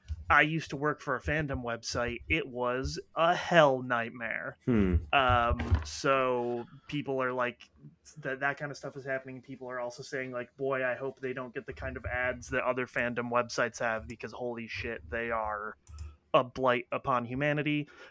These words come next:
Speaker 1: But the good news is, despite the fact that everyone online is still speculating about it, uh, they said up front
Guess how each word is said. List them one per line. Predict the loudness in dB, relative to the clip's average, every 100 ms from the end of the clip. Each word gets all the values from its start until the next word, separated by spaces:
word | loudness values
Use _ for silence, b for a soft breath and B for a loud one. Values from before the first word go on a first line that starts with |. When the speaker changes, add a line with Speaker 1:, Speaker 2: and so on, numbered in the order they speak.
| B
Speaker 1:
But | 10 10
the | 8
good | 8 6
news | 6 2 4
is, | 6 6 4
despite | 0 0 4 4
the | 6
fact | 6 6
that | 10
everyone | 8 10 8
online | 8 8 6 6
is | 4
still | 0 2 4 4
speculating | 4 8 6 6 2 2 2 0
about | 0 2 0
it, | -2 -6 _ _ _ -20 -18 4
uh, | 8 12 12 10 6 -2 4
they | 10 10 8 4
said | 0 8 8 10
up | 8 6
front | 2 6 6 6 2 -14